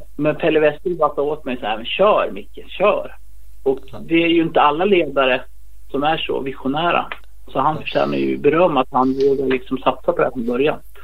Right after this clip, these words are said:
Speaker 2: Ja. Ja, verkligen. Och det, det är ju superkul att höra det här, liksom, att det, som sagt var, det funkar alldeles utmärkt att komma med, med idéer och kliva in, och det går att få gehör, och det är liksom, borde uppmuntra andra i allt
Speaker 1: Ja.
Speaker 2: möjligt. Och att ni får in Rickard, som sagt, han är ju, som du säger, han är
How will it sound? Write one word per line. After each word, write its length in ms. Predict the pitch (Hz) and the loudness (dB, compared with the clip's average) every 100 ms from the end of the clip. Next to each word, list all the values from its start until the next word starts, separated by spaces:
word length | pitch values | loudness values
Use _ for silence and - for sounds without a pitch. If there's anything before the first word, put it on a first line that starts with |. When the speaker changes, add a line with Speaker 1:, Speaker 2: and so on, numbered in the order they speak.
| - - - | -14 -14 -12
Speaker 2:
Ja. 260 | 113 131 - - - - - - - | -12 -12 -14 -16 -16 -16 -16 -12 -6
Ja, 100 | 131 | 2
verkligen. 500 | 175 151 185 190 123 | 4 4 2 0 0
Och 60 | |
det, 140 | 127 147 | -4 -2
det 60 | 147 | 2
är 100 | 165 | 2
ju 80 | |
superkul 500 | 175 175 143 139 151 | 2 -2 -2 -4 0
att 60 | 135 | 2
höra 200 | 156 120 | 2 2
det 80 | 196 | 0
här, 140 | 107 | 0
liksom, 280 | 101 - 123 | -2 -10 -8
att 140 | 117 | -8
det, 200 | 123 110 | -6 -8
som 200 | 107 147 | -8 -8
sagt 280 | - 113 - | -4 -6 -4
var, 180 | 110 107 - | -6 -8 -8
det 100 | 135 | -8
funkar 280 | 160 147 151 | -4 0 4
alldeles 240 | 143 113 | 4 4
utmärkt 440 | 139 113 160 147 113 | 0 0 -2 -2 -2
att 120 | 107 | -2
komma 240 | 123 113 113 | -2 -2 -2
med, 260 | 110 104 - - - - - - 165 196 | -4 -6 -8 -12 -12 -12 -12 -10 -6 -4
med 160 | 185 185 | 2 4
idéer 440 | 160 135 117 117 | 6 4 2 0
och 80 | 139 | 0
kliva 260 | 151 127 120 | 2 2 2
in, 240 | 107 110 | 2 0
och 80 | 123 | 0
det 80 | 135 | 2
går 200 | 143 151 | 4 4
att 60 | |
få 100 | 151 | 4
gehör, 340 | 123 110 107 107 117 | 2 2 0 0 -2
och 60 | - - - - - - 147 | -2 -8 -8 -8 -8 -6 -6
det 80 | |
är 60 | 143 | -4
liksom, 600 | - - 127 113 123 156 - - - - | 0 0 0 -4 -8 -10 -10 -10 -10 -8
borde 220 | 135 135 | -2 0
uppmuntra 400 | - 123 113 127 | 0 -2 0 2
andra 320 | 117 131 127 | 2 2 2
i 40 | |
allt 140 | 110 143 | 2 4
Speaker 1:
Ja. 80 | 196 | 4
Speaker 2:
möjligt. 360 | - 135 - | 2 0 0
Och 100 | 120 | -2
att 120 | 113 | 0
ni 80 | 147 | 0
får 140 | 165 156 | 4 4
in 120 | 147 | 4
Rickard, 320 | 143 - 156 | 0 4 2
som 60 | 139 | 2
sagt, 240 | 123 107 | -2 0
han 180 | 123 135 | -2 -2
är 40 | |
ju, 300 | 139 135 120 | -2 -2 -2
som 160 | 117 120 | -4 -6
du 80 | 117 | 0
säger, 260 | 139 117 | 2 2
han 140 | 120 123 | 2 -2
är 180 | 117 | -4